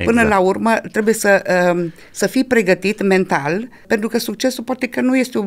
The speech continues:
Speaker 1: nu ține o veșnicie.
Speaker 2: Mhm.
Speaker 1: În momentul în care tu ai derapat puțin, și asta cred că se întâmplă și pe piața muncii, se întâmplă peste
Speaker 2: Exact.
Speaker 1: tot. La un moment dat au fost anumite profesii care au fost,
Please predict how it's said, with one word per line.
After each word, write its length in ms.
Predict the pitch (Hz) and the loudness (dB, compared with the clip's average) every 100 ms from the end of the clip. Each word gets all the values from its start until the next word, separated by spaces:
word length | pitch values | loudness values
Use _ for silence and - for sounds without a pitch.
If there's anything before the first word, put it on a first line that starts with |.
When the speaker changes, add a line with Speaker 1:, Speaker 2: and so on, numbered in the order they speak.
| 190 | -4
Speaker 1:
nu 120 | 208 | -4
ține 220 | 233 247 | -2 0
o 40 | 214 | 2
veșnicie. 720 | 175 165 170 160 135 123 - - | 2 -2 -2 -6 -8 -8 -10 -8
Speaker 2:
Mhm. 340 | 85 76 160 | -8 -6 -2
Speaker 1:
În 60 | 202 | 0
momentul 380 | 202 254 262 254 | 2 2 2 0
în 100 | 226 | 2
care 220 | 220 202 | 2 2
tu 120 | 214 | 2
ai 120 | 233 | 2
derapat 440 | 208 190 180 214 214 | 2 2 0 -2 -2
puțin, 460 | 196 - 151 185 190 | -6 -2 -2 -4 -4
și 100 | 196 | -2
asta 220 | 208 202 | -2 -4
cred 180 | 214 202 | -4 -2
că 100 | 196 | 0
se 120 | 180 | -2
întâmplă 300 | 180 196 175 | -2 -2 -2
și 100 | - | -2
pe 120 | 190 | -4
piața 340 | 185 165 165 | 0 -2 0
muncii, 520 | 160 165 147 147 196 233 - - - | 0 2 0 -4 -8 -10 -18 -20 -10
se 100 | 185 | -4
întâmplă 280 | 190 220 196 | -2 0 0
peste 260 | 143 143 | 0 -2
Speaker 2:
Exact. 160 | 160 165 208 | -4 -2 -4
Speaker 1:
tot. 100 | - - - | -6 -20 -2
La 120 | 214 | 2
un 100 | 254 | 4
moment 240 | 233 214 | 4 4
dat 220 | 214 220 214 | 4 2 0
au 80 | |
fost 340 | 190 - - - | 0 -2 -2 -2
anumite 400 | 180 175 190 185 | -2 -2 -2 -2
profesii 480 | 180 170 165 156 190 | -2 -2 -2 -4 -4
care 180 | 185 180 | 0 0
au 60 | |
fost, 440 | 170 196 - - | 2 -2 -4 -16